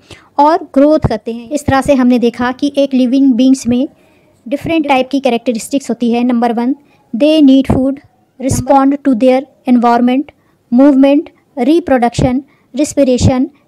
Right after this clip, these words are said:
excretion and growth। Question number eight, explain why speed is important for survival in the grassland for animals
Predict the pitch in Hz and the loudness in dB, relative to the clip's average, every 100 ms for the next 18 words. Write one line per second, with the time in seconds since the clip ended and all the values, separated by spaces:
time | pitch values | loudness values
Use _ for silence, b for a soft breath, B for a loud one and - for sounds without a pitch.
0 | - 240 - 247 262 - 254 415 _ - | -10 -8 -6 -4 -2 -2 -4 -6 _ -6
1 | 226 240 349 349 214 - - - _ _ | -4 -4 -6 -4 -6 -4 -10 -10 _ _
2 | _ _ _ _ _ _ _ _ 247 - | _ _ _ _ _ _ _ _ -4 0
3 | 269 254 269 254 269 - 254 - - 269 | 2 2 2 0 -2 -8 -10 -12 -2 2
4 | 269 254 339 B B B 247 262 311 339 | 4 2 -2 B B B -2 0 0 0
5 | 339 - - 311 339 277 294 - 285 254 | -6 -6 -2 2 2 0 -2 0 0 2
6 | 254 240 277 277 262 247 - 254 226 233 | 0 2 0 0 0 -2 0 0 0 0
7 | 233 262 262 254 240 226 240 233 262 285 | 0 -2 0 0 0 0 0 0 0 2
8 | 269 233 262 b b _ - 302 320 311 | 2 0 -4 b b _ 0 2 2 2
9 | 277 262 269 277 | 4 4 4 0